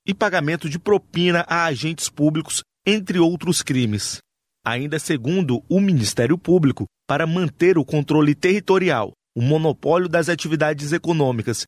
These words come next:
e evitar que suas ações criminosas sejam denunciadas, a quadrilha age com extrema violência e comete vários tipos de delitos, como homicídios, ameaças e torturas.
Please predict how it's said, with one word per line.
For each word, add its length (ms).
e 120
evitar 460
que 120
suas 240
ações 400
criminosas 640
sejam 480
denunciadas, 800
a 80
quadrilha 560
age 240
com 180
extrema 500
violência 600
e 60
comete 500
vários 340
tipos 440
de 100
delitos, 500
como 360
homicídios, 680
ameaças 760
e 60
torturas. 680